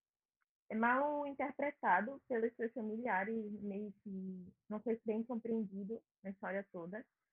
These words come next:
mas quando ele chegava, as pessoas já vinham com aquele preconceito, né? Mas isso a gente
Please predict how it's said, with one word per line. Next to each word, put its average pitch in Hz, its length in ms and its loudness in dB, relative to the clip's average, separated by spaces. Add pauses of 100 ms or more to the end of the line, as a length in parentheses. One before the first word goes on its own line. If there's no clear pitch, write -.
(340)
mas 220 320 6 (560)
quando 262 220 6
ele 285 180 4
chegava, 269 420 4
as 302 80 -6
pessoas 302 300 -4
já 285 80 2
vinham 269 160 -4
com 294 80 0
aquele 277 240 -2
preconceito, 269 720 -4
né? 175 80 -2
Mas 254 220 -2
isso 453 180 -2
a 453 40 6
gente 403 180 -2